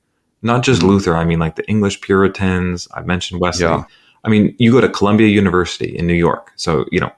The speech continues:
Speaker 1: like, real conservative backwoods. No. Uh, an Ivy League school, and on the front of the school is Jonathan Edwards' name, alongside George Washington and others,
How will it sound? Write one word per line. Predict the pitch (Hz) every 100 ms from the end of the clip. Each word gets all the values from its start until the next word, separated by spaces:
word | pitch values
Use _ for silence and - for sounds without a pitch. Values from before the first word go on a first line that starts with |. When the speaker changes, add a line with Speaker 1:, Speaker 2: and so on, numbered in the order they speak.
| _
Speaker 1:
like, | - -
real | 104 117 113
conservative | 107 98 - 98 95 90 92 95 92 92 87 87 - - - _ _
backwoods. | 90 87 90 82 - 95
No. | - - - _
Uh, | - 92 85 - -
an | 107
Ivy | 107 117 123
League | 113 101
school, | - 107 98 85 -
and | 101
on | 98
the | 92
front | - 107
of | 110
the | 107
school | - 123 98 80 -
is | - 87
Jonathan | 76 90 87 87 85
Edwards' | 82 82 80 82 78
name, | 78 82 -
alongside | - 82 - 85
George | 78 90 82
Washington | 85 82 - 87 85
and | 85
others, | 82 78 87